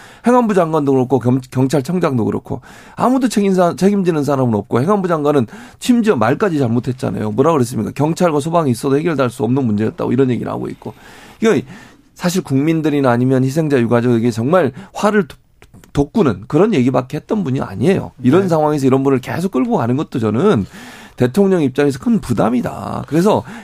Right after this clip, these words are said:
Speaker 1: 인사 조치는 국민들에게 대통령이 보여주는 메시지이기 때문에 그런 부분에 대한 결단력이 반드시 필요하다고 저는 생각해요.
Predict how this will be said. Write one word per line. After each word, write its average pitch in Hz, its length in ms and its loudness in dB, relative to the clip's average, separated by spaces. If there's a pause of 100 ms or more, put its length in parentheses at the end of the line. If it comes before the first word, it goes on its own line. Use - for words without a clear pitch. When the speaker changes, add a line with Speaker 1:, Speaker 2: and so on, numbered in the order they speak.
Speaker 1:
인사 190 380 4
조치는 165 640 0 (240)
국민들에게 156 600 2
대통령이 135 520 2
보여주는 117 400 2
메시지이기 120 440 0
때문에 123 360 -2
그런 180 260 0
부분에 131 240 2
대한 127 160 0
결단력이 117 460 -2
반드시 113 260 -2
필요하다고 226 460 -2
저는 110 180 -4
생각해요. 139 400 -8